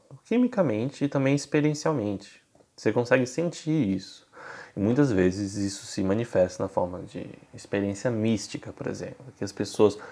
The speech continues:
rolam os olhos pra cima e pra dentro, como se estivesse olhando pro, pro terceiro olho, na testa, né? E entram num estado de visionário,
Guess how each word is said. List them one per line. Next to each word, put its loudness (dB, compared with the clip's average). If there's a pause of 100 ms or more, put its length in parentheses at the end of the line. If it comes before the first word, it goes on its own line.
(140)
rolam 10
os 0
olhos 4
pra 0
cima -6
e -2
pra 4
dentro, -2
como -4
se -14
estivesse 0
olhando 2
pro, -4 (540)
pro -2
terceiro -2
olho, 2 (960)
na 2
testa, -2
né? -6 (1200)
E 2 (400)
entram 4
num 0
estado 2
de 2
visionário, 2